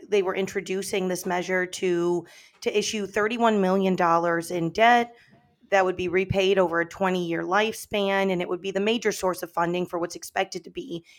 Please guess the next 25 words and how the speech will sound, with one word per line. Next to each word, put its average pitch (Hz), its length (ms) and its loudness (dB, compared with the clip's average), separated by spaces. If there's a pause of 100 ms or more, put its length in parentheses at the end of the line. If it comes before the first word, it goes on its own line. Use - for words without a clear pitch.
(140)
a 196 100 -6
forty-six 262 640 -4
million 180 380 2
dollar 170 280 -2
renovation 180 520 -6
of 165 100 -12
the 175 80 -10
Global 214 380 0
Center 202 600 2 (380)
to 233 260 2
integrate 220 440 2
it 196 100 -2
and 185 80 0
make 170 160 -2
it 170 140 -4
part 170 300 -4
of 165 100 -12
the 160 100 -8
convention 160 640 -8
center. - 480 -10 (280)
You 226 100 0
know, 214 100 2
this 208 220 0
money 196 340 2
would 180 300 -2